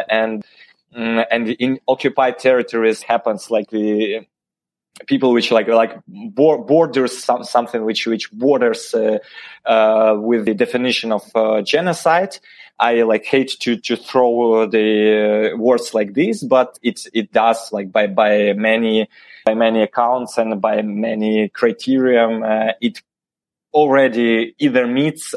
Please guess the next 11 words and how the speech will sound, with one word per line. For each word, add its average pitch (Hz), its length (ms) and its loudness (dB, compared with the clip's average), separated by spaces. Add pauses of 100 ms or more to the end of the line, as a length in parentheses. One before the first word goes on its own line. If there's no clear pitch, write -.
or 117 540 2 (160)
is, 117 320 -4
uh, 104 140 2
like, 104 240 0
uh, 110 160 0 (160)
almost 131 560 0
meeting 113 420 -4
those 107 240 -2
criterias. 151 880 -2
And, 104 320 -2
uh, 107 160 2